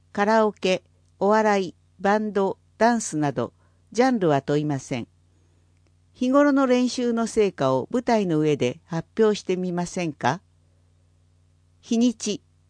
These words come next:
リハーサル、令和五年三月十一日土曜。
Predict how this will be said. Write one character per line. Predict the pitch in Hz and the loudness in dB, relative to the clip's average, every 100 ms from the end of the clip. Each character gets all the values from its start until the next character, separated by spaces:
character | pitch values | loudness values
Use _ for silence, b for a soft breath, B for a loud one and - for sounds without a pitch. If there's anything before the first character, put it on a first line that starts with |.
| _ _ _ _ | _ _ _ _
リ | 226 220 | -2 2
ハ | 269 269 | 2 2
ー | |
サ | - 151 | 0 -2
ル、 | 135 123 _ _ _ _ - | -2 -6 _ _ _ _ 0
令 | 277 277 | 2 4
和 | 208 | 4
五 | 151 151 | 2 2
年 | 139 139 - | 2 -2 -4
三 | - 262 262 | -4 0 0
月 | 226 180 | 0 -4
十 | 143 156 180 | -6 -2 0
一 | 175 - 156 | -2 -4 -6
日 | 156 - 143 135 | -6 -6 -6 -4
土 | 147 156 | 0 2
曜。 | 165 139 104 | 2 2 -2